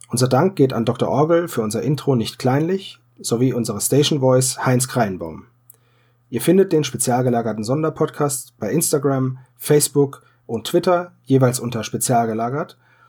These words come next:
und bei YouTube als spezial gelagerter Sonderpodcast. Und natürlich auch bei Spotify, Deezer und iTunes. Hinterlasst uns auch gerne eine Nachricht auf unserem Anrufbeantworter.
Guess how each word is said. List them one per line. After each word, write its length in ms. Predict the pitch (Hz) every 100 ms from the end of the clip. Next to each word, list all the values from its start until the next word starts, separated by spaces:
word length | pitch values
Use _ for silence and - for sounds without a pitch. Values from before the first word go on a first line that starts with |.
| _ -
und 140 | 131
bei 100 | 143
YouTube 380 | 147 196 196 185
als 180 | 135 131
spezial 340 | 131 131 131
gelagerter 360 | 131 123 123 123
Sonderpodcast. 840 | 120 101 95 95 - 78 - - _ _ _ _ _
Und 100 | -
natürlich 420 | 120 120 180 190
auch 200 | - 160
bei 100 | -
Spotify, 580 | - - 156 156 165 160
Deezer 560 | 156 143 135 135 139 -
und 120 | 160
iTunes. 580 | 135 110 101 80 - - _ _ _
Hinterlasst 380 | - 131 151 -
uns 100 | 151
auch 100 | 131
gerne 220 | 165 170
eine 160 | 131 120
Nachricht 480 | 139 170 185 -
auf 80 | -
unserem 240 | 123 117 107
Anrufbeantworter. 920 | 175 185 - 160 156 160 156 160 160